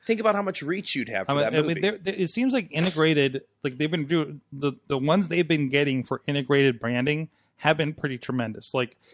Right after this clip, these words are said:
Speaker 2: it's not just, "Hey, here's your Snickers Crunch of the week, and here's a,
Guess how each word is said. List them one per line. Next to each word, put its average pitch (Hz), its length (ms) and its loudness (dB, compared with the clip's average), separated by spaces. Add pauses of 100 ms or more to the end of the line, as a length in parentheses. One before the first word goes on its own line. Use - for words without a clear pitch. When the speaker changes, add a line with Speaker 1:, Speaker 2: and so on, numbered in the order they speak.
(100)
Speaker 2:
it's 151 140 0
not 165 200 4
just, 160 300 2
"Hey, 175 240 6
here's 151 180 6
your 110 160 -6 (220)
Snickers - 560 -4
Crunch 160 320 2
of 151 80 2
the 143 80 2
week, 160 280 4
and 123 120 0
here's 127 160 2
a, 123 120 0